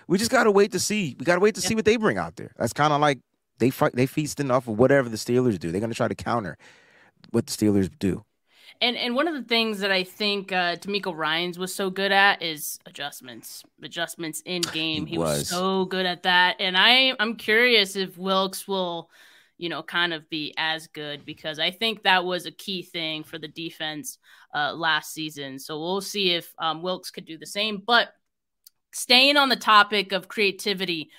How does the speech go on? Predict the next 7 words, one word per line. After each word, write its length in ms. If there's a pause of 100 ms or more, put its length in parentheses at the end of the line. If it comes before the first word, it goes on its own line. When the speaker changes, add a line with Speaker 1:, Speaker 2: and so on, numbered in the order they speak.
(160)
Speaker 2:
for 160
Wilkes, 440
because 320
this 180
was 180
mine, 420 (800)
blitzing. 500